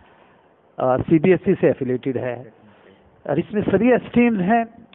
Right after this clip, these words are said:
commerce की स्ट्रीम है, नॉन मेडिकल है, medical है और आप immunity group का है, immunity group का है। Global pandemic के चलते बच्चे घरों में बंद हैं, आपकी digital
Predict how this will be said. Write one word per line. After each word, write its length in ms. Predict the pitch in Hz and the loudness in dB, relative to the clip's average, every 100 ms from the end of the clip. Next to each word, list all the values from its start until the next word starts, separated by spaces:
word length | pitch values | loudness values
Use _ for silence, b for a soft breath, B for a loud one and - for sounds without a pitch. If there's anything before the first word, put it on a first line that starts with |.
| - | -6
commerce 380 | 165 185 196 | -2 0 -2
की 200 | - 185 | -2 0
स्ट्रीम 460 | 160 - 175 165 165 | 0 -2 -8 -6 -6
है, 260 | 151 160 156 | -2 -2 0
नॉन 240 | 151 160 | -2 -2
मेडिकल 560 | 160 151 151 147 147 143 | -2 -2 -4 -6 -4 -2
है, 260 | 147 147 | 0 0
medical 540 | 143 139 143 139 147 127 | 0 -4 -6 -4 -4 -4
है 640 | 143 139 139 131 - - - - | -2 -2 -2 -6 -18 -20 -16 -6
और 540 | 131 131 127 123 120 - | -2 0 0 -2 -6 -8
आप 260 | 127 - - - - | -8 -8 -20 -20 -14
immunity 460 | 107 151 160 143 120 | -2 0 2 0 -4
group 240 | 113 113 - | -8 -12 -12
का 80 | 107 | -14
है, 140 | 104 107 - - 90 107 107 | -14 -20 -20 -20 -20 -20 -18
immunity 520 | 107 104 104 98 - - | -18 -18 -18 -20 -20 -20
group 140 | 98 - | -20 -20
का 60 | - | -20
है। 60 | - _ B B B B B B B B _ - | -20 _ B B B B B B B B _ -2
Global 320 | 190 247 277 | 2 2 0
pandemic 540 | 262 233 226 247 254 | 0 0 2 0 0
के 100 | 254 | 0
चलते 640 | 247 233 226 254 254 254 - - _ - | 0 0 0 2 2 2 -8 -20 _ -20
बच्चे 380 | 135 165 160 180 | -2 -2 0 0
घरों 220 | 139 147 | 2 0
में 160 | 127 104 | -2 -6
बंद 240 | 104 92 | -10 -14
हैं, 280 | - 98 - - - - - _ _ _ _ _ - | -20 -20 -20 -20 -20 -20 -20 _ _ _ _ _ -8
आपकी 300 | 135 - 147 | -8 -6 -4
digital 500 | 139 147 147 151 | -2 -2 -4 -6